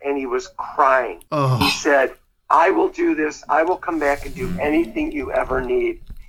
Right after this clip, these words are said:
Speaker 1: He said, "This was the experience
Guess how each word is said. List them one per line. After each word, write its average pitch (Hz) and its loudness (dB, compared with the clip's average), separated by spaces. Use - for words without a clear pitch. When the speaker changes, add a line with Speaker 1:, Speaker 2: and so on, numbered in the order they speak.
Speaker 1:
He 339 4
said, 151 0
"This - -2
was 135 0
the 139 -2
experience 151 -2